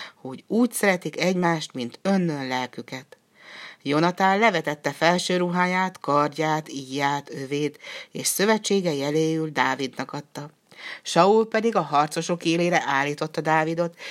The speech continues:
és a nép is, Saul szolgái is szívükbe fogadták. A győzelem után minden városból kivonultak az asszonyok. Saul király elé énekeltek, táncoltak,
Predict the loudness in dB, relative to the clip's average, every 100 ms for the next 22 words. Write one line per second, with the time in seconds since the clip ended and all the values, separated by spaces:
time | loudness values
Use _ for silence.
0 | -10 0 2 2 2 0 0 -2 -4 -6
1 | -12 -20 -12 0 4 4 2 2 2 2
2 | 2 2 2 0 -2 -2 -2 -2 -6 -6
3 | -6 -8 -10 -10 -10 -12 -20 _ _ -20
4 | -20 -16 -8 0 2 2 2 2 0 0
5 | 0 2 2 2 0 4 4 4 2 0
6 | 0 0 -2 0 0 0 -2 -4 -6 -6
7 | -8 -6 -6 -6 -8 -14 -18 -18 -8 2
8 | 4 4 0 2 4 4 2 0 -2 -2
9 | 0 0 0 2 2 2 -4 -4 4 4
10 | 4 2 0 0 -2 -6